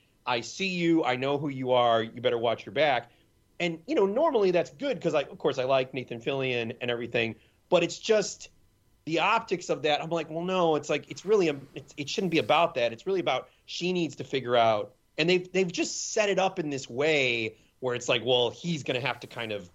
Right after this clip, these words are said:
save her." And I was, and that's what made me roll my eyes. I was like, "Eh," like, again, I think they'll probably find a way to balance it out, I guess, but,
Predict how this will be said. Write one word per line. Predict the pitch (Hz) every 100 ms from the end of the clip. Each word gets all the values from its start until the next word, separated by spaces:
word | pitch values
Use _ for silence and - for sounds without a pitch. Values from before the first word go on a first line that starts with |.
| _
save | - 165 120 95
her." | 92 - - -
And | 113
I | 123
was, | 127 113
and | 147 151
that's | 165 165
what | 156
made | 139 123
me | 110
roll | 107
my | 104 98 101
eyes. | 92 90 87
I | 110
was | 107
like, | 107
"Eh," | 165 151 135 117 101 95 101
like, | 113 110 - - -
again, | 285 240 262 233 -
I | 285 - -
think | 170 175 -
they'll | 170 165
probably | 156 - 123 123 131 139 139
find | 120 - - 127 123 127 123
a |
way | 123
to | 120
balance | 107 113 117 113
it | 107
out, | 117 127 131 127 - _
I | 127
guess, | 135 131 131 - -
but, | - 113 101 -